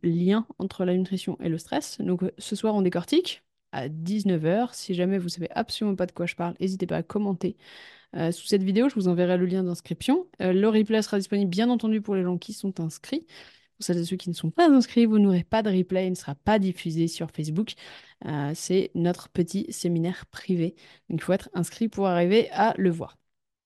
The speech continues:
Donc, ce soir, on attaque nutrition, émotion et stress. Donc ça, ça va être super intéressant. Demain soir, on va avoir la training thérapie. On a Simon de la training thérapie, non, Thomas. On a Thomas de la training thérapie, thérapie qui va nous permettre de, euh,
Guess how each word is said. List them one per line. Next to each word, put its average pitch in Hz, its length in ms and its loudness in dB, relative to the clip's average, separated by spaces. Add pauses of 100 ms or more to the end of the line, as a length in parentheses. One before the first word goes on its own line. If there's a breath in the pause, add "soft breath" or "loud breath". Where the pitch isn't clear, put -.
(380)
Donc, 196 160 6
ce 220 100 2
soir, 202 180 6
on 196 60 4
attaque 190 500 0
nutrition, 208 720 -2
émotion 202 720 0
et 185 40 -6
stress. - 520 -10 (120)
Donc - 160 -10
ça, 214 80 -4
ça 196 100 -4
va 165 60 0
être 151 80 -4
super 208 260 -2
intéressant. 180 460 2 (400 loud breath)
Demain 220 240 6
soir, 226 280 6
on 190 120 0
va 202 240 2
avoir 196 280 0
la 190 140 2
training 233 400 0
thérapie. 202 420 -2
On 226 120 -2
a 165 160 -2
Simon 226 340 0
de 330 60 2
la 208 100 2
training 190 300 0
thérapie, 190 320 0
non, 190 140 0
Thomas. 196 340 -2 (100)
On 180 60 0
a 170 80 0
Thomas 254 260 4
de 185 60 2
la 170 80 2
training 170 260 -2
thérapie, 170 340 -2 (300 loud breath)
thérapie 175 320 -2 (100)
qui - 160 -4
va 185 120 4
nous 180 100 4
permettre 180 480 0
de, 180 140 4
euh, 175 280 6